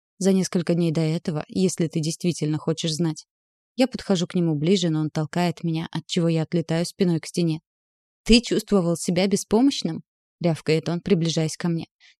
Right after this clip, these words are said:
«Ты, блядь, чувствовал себя беспомощным?» Издевательский смех прорывается сквозь его ярость.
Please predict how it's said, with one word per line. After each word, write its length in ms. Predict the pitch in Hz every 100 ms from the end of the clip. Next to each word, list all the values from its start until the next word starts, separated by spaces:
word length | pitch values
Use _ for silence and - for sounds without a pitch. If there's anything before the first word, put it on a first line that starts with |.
| -
«Ты, 160 | 262
блядь, 340 | 233 185 - -
чувствовал 600 | - 233 - 202 165 170
себя 280 | - 185 202
беспомощным?» 760 | 185 - 226 294 - 180 170 _ _ _ _
Издевательский 680 | 165 143 156 151 165 - -
смех 340 | - 165 156 -
прорывается 500 | 196 180 160 160 170
сквозь 340 | - 160 -
его 140 | 160
ярость. 460 | 165 160 156 - _